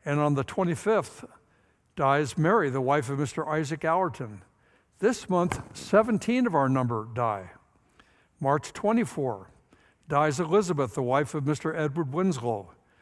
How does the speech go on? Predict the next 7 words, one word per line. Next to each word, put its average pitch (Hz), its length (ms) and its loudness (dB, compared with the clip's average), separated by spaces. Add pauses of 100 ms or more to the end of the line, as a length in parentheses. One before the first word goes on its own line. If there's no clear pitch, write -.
(260)
This 196 240 0
month, 180 240 2
thirteen 233 760 0
of 135 180 -6
our 127 140 0
number 123 280 0
die. 104 360 -6